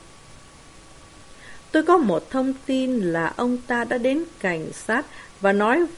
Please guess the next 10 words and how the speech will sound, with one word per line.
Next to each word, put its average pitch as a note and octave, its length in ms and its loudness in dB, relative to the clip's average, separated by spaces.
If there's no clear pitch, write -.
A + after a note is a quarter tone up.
với C4+ 340 8
họ A3 420 -2
là E3+ 300 0
một E3 240 -4
phụ F3 160 -2
nữ E3+ 260 -6
tên A3+ 240 0
Catherine B3 640 2
Douglas A#3+ 540 -2
còn D#3 220 -6